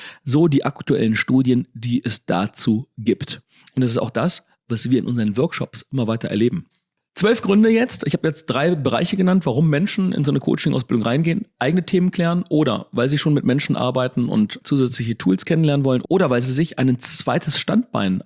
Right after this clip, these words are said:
aufbauen wollen, mit dem sie vielleicht in Zukunft nebenbei ein bisschen Geld verdienen wollen oder das zu einer neuen Haupteinkommensquelle werden kann,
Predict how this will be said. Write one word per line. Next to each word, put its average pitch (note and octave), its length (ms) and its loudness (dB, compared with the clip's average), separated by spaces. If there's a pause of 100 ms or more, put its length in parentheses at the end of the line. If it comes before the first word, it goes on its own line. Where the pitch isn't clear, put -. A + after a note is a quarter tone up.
aufbauen G2+ 460 -2
wollen, F2+ 200 2
mit - 160 -2
dem C3 160 2
sie C#3+ 140 0
vielleicht - 240 -2
in A#2+ 100 -4
Zukunft - 560 -4
nebenbei A2+ 360 0
ein E3+ 100 0
bisschen F3+ 180 -2
Geld F3+ 160 -2
verdienen F3 300 0
wollen F3 240 0 (240)
oder C#3+ 200 2
das C3+ 240 0
zu C#3 220 -2
einer C3+ 200 0
neuen B2+ 380 0
Haupteinkommensquelle A2+ 1200 -2
werden G#2 380 -2
kann, B2+ 320 0